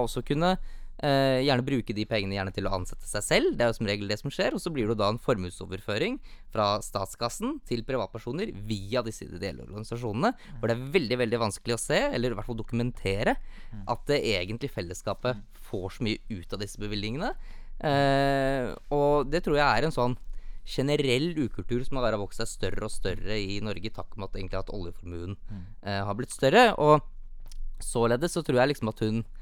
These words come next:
Speaker 1: Shabana Rehman, eh, hvis hun, at hun kanskje nå bærer litt korset på vegne av hele den, den ukulturen, da.
Speaker 2: Mm. Og den feilen, eh, hun gjorde, vi, vi, i den grad det var, hun har gjort feil, eh, mener du, det var vel at hun i stedet for å ta ut disse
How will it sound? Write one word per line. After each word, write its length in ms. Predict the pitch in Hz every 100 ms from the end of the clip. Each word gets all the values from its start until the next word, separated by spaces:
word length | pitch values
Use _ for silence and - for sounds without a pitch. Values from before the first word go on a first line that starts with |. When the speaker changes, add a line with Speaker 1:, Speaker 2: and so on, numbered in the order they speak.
| - - - - -
Speaker 1:
Shabana 460 | 143 135 110 131
Rehman, 540 | 131 107 117 123 123 123 120 120
eh, 320 | 117 120 117
hvis 200 | 123 -
hun, 600 | 110 113 113 110 107 - -
at 240 | 127 -
hun 140 | 139 -
kanskje 560 | - 180 113 - 143
nå 300 | 139 117 120 139
bærer 360 | 120 113 113 147
litt 160 | 123 -
korset 360 | - - - 139
på 80 | -
vegne 280 | 143 110 104
av 220 | 113 123 - -
hele 320 | 180 170 95 110
den, 260 | 104 92 - - -
den 180 | 107 120
ukulturen, 500 | 110 98 87 139 131
da. 80 | -
Speaker 2:
Mm. 200 | 117 98 98 - - - -
Og 60 |
den 140 | 135 135
feilen, 500 | - 101 107 120 120
eh, 140 | 113
hun 100 | 113
gjorde, 720 | 110 95 95 98 98 98 98 101
vi, 120 | 98
vi, 260 | 104 90 101
i 40 |
den 100 | 107
grad 140 | 101 95
det 80 | 101
var, 220 | 98 101
hun 160 | 104
har 160 | 98 98
gjort 120 | 101
feil, 320 | - 143 160 117
eh, 120 | 117
mener 280 | 117 110 110
du, 180 | 120 151
det 120 | 127
var 100 | 107
vel 140 | 98 95
at 100 | -
hun 260 | 104 101
i 80 | 101
stedet 260 | 110 92 95
for 160 | 101
å 60 | 101
ta 240 | - 98 92
ut 80 |
disse 240 | - 101